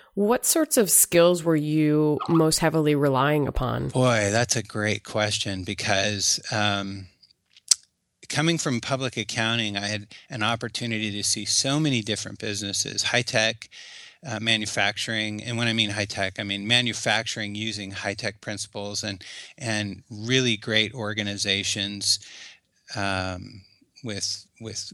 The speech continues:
Speaker 2: you know, clearly defined roles. And, and then I also had, uh, some not-for-profits and, and, and,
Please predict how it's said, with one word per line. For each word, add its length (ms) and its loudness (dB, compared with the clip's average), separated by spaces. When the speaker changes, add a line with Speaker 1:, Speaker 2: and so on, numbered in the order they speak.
Speaker 2:
you 100 -10
know, 160 -16
clearly 520 2
defined 500 0
roles. 540 -2
And, 200 -6
and 160 2
then 120 4
I 140 4
also 360 0
had, 540 0
uh, 160 -2
some 220 -4
not-for-profits 1040 -6
and, 220 -8
and, 220 -4
and, 320 -4